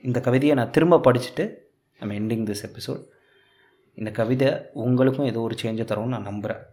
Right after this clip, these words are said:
"நீங்கள் ஓடி கடக்கிற தூரத்தை நான் நடந்து கடக்கிறேன் நிச்சயமாக. நீங்கள் இரும்பு குண்டு வீசுகிறீர்கள்,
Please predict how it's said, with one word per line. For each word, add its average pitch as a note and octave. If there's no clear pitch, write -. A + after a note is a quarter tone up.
"நீங்கள் D3
ஓடி G3
கடக்கிற E3+
தூரத்தை D#3
நான் A#2
நடந்து D3
கடக்கிறேன் A#2+
நிச்சயமாக. G#2
நீங்கள் C#3+
இரும்பு F#3
குண்டு C3
வீசுகிறீர்கள், A2+